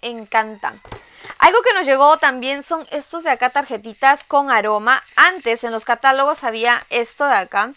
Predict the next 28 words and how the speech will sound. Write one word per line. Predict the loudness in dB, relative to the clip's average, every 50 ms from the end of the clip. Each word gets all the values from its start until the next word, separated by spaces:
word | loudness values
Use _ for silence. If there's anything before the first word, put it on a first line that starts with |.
| _ -20 -20 -20 -20 -20 -16 _
que | -8 -8
tú | -6 -6 -8
quitabas | -2 2 4 4 4 4 2
el | 0
plastiquito | 0 -2 -2 -2 -4 -8 -10 -10 -10 -10 -12
y | -6
podías | -4 -2 -2 -2 -4 -4 -2 0 2 2 0 0 -4
oler, | -6 -4 -4 -2 -2 -2 -2 -4 -6 -10
¿no? | -8 -6 -6 -6 -6 -10 _ _ _
Pero | -2 0 2 4 2 2 0 -2
en | -4 -6 -4 -6
este | -8 -8 -8 -6 0
caso | 0 0 2 2 -2
ya | 0 2 4 4 4
no | 4 2 0 0
llega | 0 -2 0 0 2 2 2 2
de | 0 -2
esa | -4 -4 -6
manera. | -6 -6 -8 -10 -10 -8 -2 0 0 0
No | 2 0 -4
recuerdo | -2 -2 -4 -4 -2 -2 0 0 0 -2 -4
que | -6 -6
haya | -6 -2 -2 -2
ahora | 0 0 0 0 0 -2 -4
últimamente | -4 -6 -8 -10 -12 -12 -12 -12 -10 -10 -8
un | -6 -6
catálogo | -6 -4 -2 0 0 2 2 2
así. | 0 -2 -6 -12 -12 -12